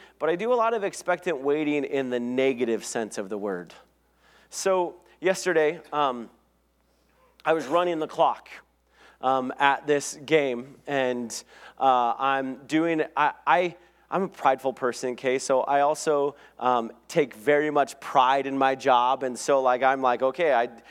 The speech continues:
I have systems that I can prove. If anybody comes to me and says that I'm doing a bad job, um, I can tell them, 'Ha ha, no, you're wrong, I'm right.'" And so, uh, yesterday I'm running the clock, and one of the coaches,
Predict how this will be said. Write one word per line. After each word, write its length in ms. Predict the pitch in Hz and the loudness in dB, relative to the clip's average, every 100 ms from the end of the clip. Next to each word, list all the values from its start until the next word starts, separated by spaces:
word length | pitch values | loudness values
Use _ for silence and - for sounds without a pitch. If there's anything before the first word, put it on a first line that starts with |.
| - | -2
I 80 | 123 | 0
have 180 | 151 147 | 2 0
systems 540 | - 190 156 135 123 | -2 -2 -2 -2 -2
that 140 | 143 | 0
I 80 | 135 | 0
can 200 | 131 135 | 0 -8
prove. 400 | - 185 170 143 | -6 -2 -2 -2
If 160 | 135 123 | -4 -2
anybody 480 | 147 175 170 175 175 | -2 0 0 -2 -2
comes 360 | - 170 151 | 0 0 0
to 80 | 156 | -2
me 160 | 139 135 | 0 0
and 100 | 123 | 2
says 200 | 151 135 | 0 2
that 120 | 143 | 2
I'm 140 | 131 | 2
doing 220 | 135 151 | 0 0
a 40 | 135 | 2
bad 300 | 135 135 135 | 2 2 4
job, 480 | 147 127 104 113 127 - - - | 4 4 2 -4 -12 -20 -14 -2
um, 240 | 131 135 | 0 0
I 140 | 127 147 | 0 0
can 160 | 143 | -2
tell 240 | 120 147 131 | -2 0 0
them, 240 | 127 113 - - | -4 -8 -16 -2
'Ha 140 | 151 | 2
ha, 440 | 151 147 117 98 - - | 4 2 2 -2 -8 -12
no, 240 | 127 147 147 | 0 2 2
you're 300 | 139 170 131 | 4 4 4
wrong, 360 | 123 113 110 | 2 0 0
I'm 220 | 131 131 | -2 0
right.'" 380 | 135 123 95 - - - - | 0 0 -2 -12 -20 -20 -2
And 180 | 147 143 | -2 0
so, 380 | - 180 160 | 2 6 6
uh, 80 | 151 | 4
yesterday 500 | 147 180 180 180 170 | 4 2 0 2 4
I'm 140 | 160 151 | 4 2
running 280 | 165 175 | 2 2
the 100 | 156 | -2
clock, 380 | - 170 160 156 | 2 4 4 4
and 120 | 151 | 0
one 120 | 151 160 | 0 0
of 40 | |
the 60 | 139 | 0
coaches, 720 | - 165 160 151 143 123 - | 2 2 2 0 0 -2 -8